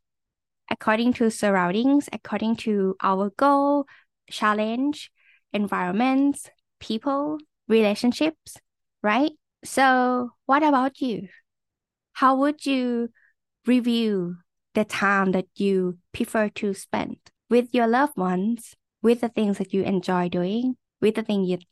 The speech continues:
you love, because you cannot take it back. Review on that and intentionally manage it moving forward. So how can you manage time next year, right? As I always say,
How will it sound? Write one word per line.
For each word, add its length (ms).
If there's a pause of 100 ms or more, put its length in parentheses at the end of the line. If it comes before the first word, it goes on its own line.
you 380 (200)
love, 380 (400)
because 560
you 80
cannot 260
take 200
it 120
back. 280 (300)
Review 420
on 260
that 200 (420)
and 400 (320)
intentionally 1200 (760)
manage 600
it 340 (720)
moving 400
forward. 440 (760)
So 480 (300)
how 180
can 200
you 120
manage 480
time 500
next 380
year, 360
right? 300 (580)
As 160
I 120
always 440
say, 540